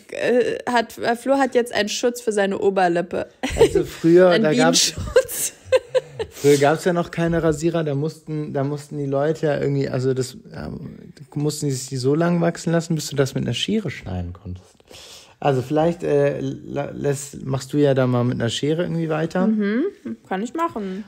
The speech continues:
Speaker 2: Und wir machen jetzt auch weiter, und zwar mit unserem Thema der heutigen Episode. Und bevor wir zum Thema kommen, kommen wir zu einem weiteren Partner der Folge.
Speaker 1: Einen leckeren Partner der heutigen Folge.
Speaker 2: Einen leckeren
Speaker 1: Oh.
Speaker 2: Partner der heutigen Folge.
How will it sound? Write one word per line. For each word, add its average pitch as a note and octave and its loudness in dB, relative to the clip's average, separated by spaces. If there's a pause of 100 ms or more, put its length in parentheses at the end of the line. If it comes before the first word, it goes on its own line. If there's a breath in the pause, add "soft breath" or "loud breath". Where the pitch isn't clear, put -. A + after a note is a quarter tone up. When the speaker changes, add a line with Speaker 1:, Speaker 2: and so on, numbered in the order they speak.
(100)
Speaker 2:
Und C3 0
wir D3+ 2
machen E3+ 2
jetzt D3+ -4
auch D3+ -4
weiter, B2+ 2
und C#3 -2
zwar D3 -4
mit D3 -8
unserem D3 -4
Thema A2+ -2
der A2+ 0
heutigen A2+ -2
Episode. A2+ -2 (320 loud breath)
Und A#2+ -2
bevor B2 0
wir B2 4
zum A#2 -4
Thema C#3 -2
kommen, A#2+ -2
kommen B2 -4
wir A#2+ -2
zu A#2+ -8
einem A2 -2
weiteren G#2+ -2 (160)
Partner G2 -2
der A2 -2
Folge. A#2+ 0
Speaker 1:
Einen F3 0
leckeren E3+ 0
Partner D#3 0
der G#3 0
heutigen F#3 0
Folge. A3 0
Speaker 2:
Einen A#2 4
leckeren C#3+ 6
Speaker 1:
Oh. B3+ 6
Speaker 2:
Partner - 2
der A#2 -2
heutigen A2+ -4
Folge. A#2 0